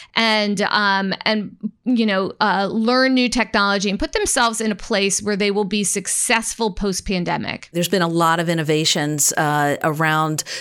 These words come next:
Speaker 2: the use of different technologies. I know we have been,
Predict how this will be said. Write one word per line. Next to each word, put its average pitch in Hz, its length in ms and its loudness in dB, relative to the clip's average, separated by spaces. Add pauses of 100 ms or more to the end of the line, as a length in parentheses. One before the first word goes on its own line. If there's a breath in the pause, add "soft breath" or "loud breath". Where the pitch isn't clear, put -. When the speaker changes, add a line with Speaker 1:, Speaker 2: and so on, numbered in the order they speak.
Speaker 2:
the 170 100 2
use 180 340 2
of 151 120 -2
different 180 320 0
technologies. 160 720 0
I 151 80 0
know 160 220 2
we 185 320 0
have 170 180 -2
been, 156 380 0